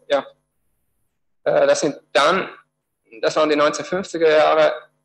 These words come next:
In den neunzehnhundertsiebzig, neunzehnhundertsiebziger Jahren hat sich diese kleine Fläche, dieses,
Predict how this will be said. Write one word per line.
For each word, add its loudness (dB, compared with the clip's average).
In -8
den 2
neunzehnhundertsiebzig, -2
neunzehnhundertsiebziger -2
Jahren 2
hat -2
sich -14
diese -10
kleine 0
Fläche, -2
dieses, -14